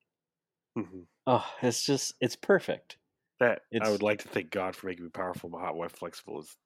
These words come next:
Speaker 1: like, the little best line ever in a pro wrestling promo.
Speaker 2: It is so funny, and he's sitting there
Speaker 1: <laughs>
Speaker 2: holding the cross the whole time.
Speaker 1: <laughs> Yeah.
Speaker 2: It's just impeccable. Like, just impeccable.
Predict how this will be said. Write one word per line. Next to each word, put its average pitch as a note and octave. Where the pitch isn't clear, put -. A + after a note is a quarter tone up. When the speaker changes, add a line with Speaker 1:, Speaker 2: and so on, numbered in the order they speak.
Speaker 1:
like, D#2+
the E2
little F2+
best G#2+
line F#2+
ever E2+
in E2
a E2
pro F2+
wrestling E2
promo. E2
Speaker 2:
It C3
is B2
so -
funny, B2+
and A#2
he's B2
sitting C#3
there A#2
Speaker 1:
<laughs> A2+
Speaker 2:
holding B2
the A2
cross G#2+
the G2+
whole G2
time. F2+
Speaker 1:
<laughs> -
Yeah. -
Speaker 2:
It's C3
just -
impeccable. A2+
Like, G2
just A#2+
impeccable. -